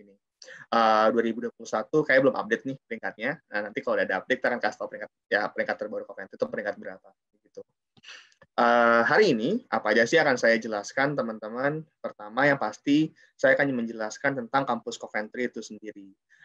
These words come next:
Coventry University itu sebenarnya satu kampus di kota Coventry, tapi kita juga punya kampus di kota lain, seperti London dan Scarborough. Nah, hari ini saya akan lebih menjelaskan soal opsi-opsi untuk jurusan yang ada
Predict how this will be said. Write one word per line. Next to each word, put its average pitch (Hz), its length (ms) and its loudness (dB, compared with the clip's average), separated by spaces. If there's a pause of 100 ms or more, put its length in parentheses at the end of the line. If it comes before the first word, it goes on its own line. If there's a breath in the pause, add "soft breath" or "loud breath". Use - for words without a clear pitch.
Coventry 117 480 -6
University 113 480 -6
itu 131 160 0
sebenarnya 127 320 2
satu 127 160 0
kampus 131 560 -4
di 123 80 -8
kota 107 240 -6
Coventry, 135 560 2
tapi 131 240 -4
kita 143 160 0
juga 123 240 4
punya 107 240 -10
kampus 135 480 -8
di 139 80 -8
kota 107 320 -8
lain, 156 320 -2 (320 soft breath)
seperti - 320 -20
London 117 400 -2
dan 113 160 4
Scarborough. 110 640 0 (160)
Nah, 110 160 -6
hari 101 240 -4
ini 127 160 -2
saya 139 160 2
akan 127 160 -2
lebih 107 160 -6
menjelaskan 107 640 -6
soal 110 320 -4
opsi-opsi 135 800 2
untuk 123 320 -4
jurusan 120 560 0
yang 98 80 -6
ada 110 160 -4